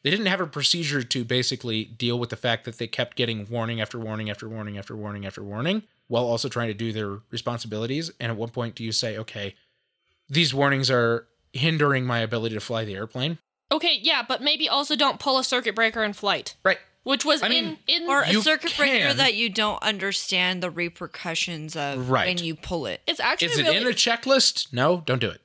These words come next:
Speaker 2: It's actually really interesting that you use that particular phrase because the report brought up that there is a certain phrase in the Airbus manual
Speaker 1: Mm-hmm.
Speaker 2: that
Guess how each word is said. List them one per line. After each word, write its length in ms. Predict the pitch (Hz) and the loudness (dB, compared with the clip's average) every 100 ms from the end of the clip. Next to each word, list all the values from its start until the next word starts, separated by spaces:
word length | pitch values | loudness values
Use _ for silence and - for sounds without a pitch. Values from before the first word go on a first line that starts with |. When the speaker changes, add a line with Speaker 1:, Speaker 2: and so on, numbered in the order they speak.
| - | -2
Speaker 2:
It's 160 | 302 | 0
actually 360 | 277 285 415 381 | 2 2 2 0
really 240 | 254 226 - | 2 2 2
interesting 380 | 196 196 208 | -2 -4 -2
that 120 | 196 170 | 0 0
you 120 | 190 | 0
use 260 | 180 202 | 0 -2
that 160 | 190 160 | -2 -4
particular 540 | - - 190 214 196 | -2 -6 -4 -4 -6
phrase 360 | 180 156 151 170 | -6 -4 -2 -4
because 340 | - 185 190 | -8 -6 -6
the 100 | 196 | -6
report 500 | 202 208 - 226 240 | -4 -6 -2 -2 0
brought 260 | 226 196 - - | 2 4 2 2
up 300 | 160 190 - | 2 2 0
that 280 | 185 175 - | -2 -2 0
there 240 | 208 202 | -2 0
is 180 | - 202 | 0 0
a 100 | 180 | 0
certain 680 | 175 - 220 - 226 214 214 - _ - | -2 0 0 0 -2 -2 -4 -8 _ -6
phrase 580 | 233 214 240 294 339 - _ _ _ | 2 4 4 2 0 -4 _ _ _
in 500 | 165 196 190 196 208 - | 0 0 0 -2 -6 -10
the 200 | - 214 - | -6 -4 -2
Airbus 460 | 202 196 185 185 | -2 -2 -2 -2
manual 580 | 196 165 170 202 240 294 - | -2 -2 -2 -2 -4 -4 -4
Speaker 1:
Mm-hmm. 300 | 123 107 98 _ _ _ | -6 -6 -8 _ _ _
Speaker 2:
that 440 | 196 196 180 170 | -2 0 2 0